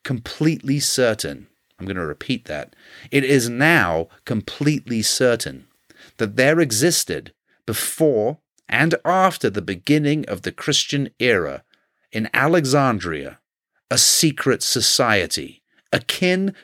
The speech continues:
to a Masonic lodge. The members of this group called themselves brethren,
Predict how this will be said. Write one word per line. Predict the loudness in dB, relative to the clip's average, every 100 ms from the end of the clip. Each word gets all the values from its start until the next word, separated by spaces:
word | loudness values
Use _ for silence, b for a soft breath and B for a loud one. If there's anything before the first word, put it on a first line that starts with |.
| -2
to | 2 2
a |
Masonic | 2 2 2 2 2 0 -2 -8
lodge. | -2 0 -2 -2 -6 -6 _ _ _ _ _ _ _ _ -6
The |
members | 0 2 4 4 2
of | 0 -6
this | -6 -8
group | -10 -14 -14 -18 _ _ _ -6
called | 2 2 2
themselves | -2 0 2 2 2 -2 -8 -12 _ -12
brethren, | -2 2 2 2 -6 -8 -14